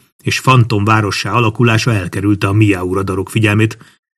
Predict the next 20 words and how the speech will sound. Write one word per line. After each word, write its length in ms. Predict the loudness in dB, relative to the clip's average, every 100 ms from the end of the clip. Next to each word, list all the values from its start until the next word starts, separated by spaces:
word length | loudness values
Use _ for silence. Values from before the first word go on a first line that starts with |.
| _ _
de 120 | -2 0
a 180 | 2
visszaváltozás 760 | 4 4 2 -2 0 0 0 0
után 260 | 0 2 0
a 80 | 0
telepesek 540 | 0 2 0 -2 -2
védelmére 500 | 0 0 0 -2 -2
felállított 580 | -2 0 0 0 -4 -2
alakulat 560 | 0 0 2 0 0 -10 _
tüstént 400 | 0 2 2 0
lereagálta 640 | 0 -2 -4 -6 -6 -6 -4
a 40 |
jelenlétét, 580 | 0 4 4 4 0 0 _ _ _ _ -2
és 120 | 0
hajnalra 400 | 4 6 4 4
megjelentek 540 | 4 4 0 -4 -6
az 100 | -4
első 320 | 0 0 -2 -2
katonai 420 | -2 -2 0 0
jetkopterek. 720 | -2 -6 -8 -10 -8 -8 -10